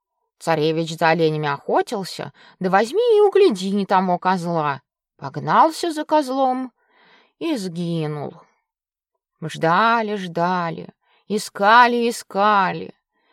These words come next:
И венчался на царство наш Авдей, что пугает людей.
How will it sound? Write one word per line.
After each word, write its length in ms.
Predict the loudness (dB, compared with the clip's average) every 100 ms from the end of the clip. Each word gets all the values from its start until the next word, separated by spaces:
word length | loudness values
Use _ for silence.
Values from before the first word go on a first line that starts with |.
| _ _
И 120 | -10
венчался 680 | -6 -8 -4 0 0 0 -6
на 140 | -6
царство 540 | -2 0 0 -2 -12 -10
наш 300 | -8 -8 -10
Авдей, 560 | -8 -8 -6 -8 -8 -14 _ _ -20 -20
что 480 | -16 -8 -2 -2 -2
пугает 680 | -4 -2 2 2 2 -2 -8
людей. 560 | -10 -6 -6 -6 -8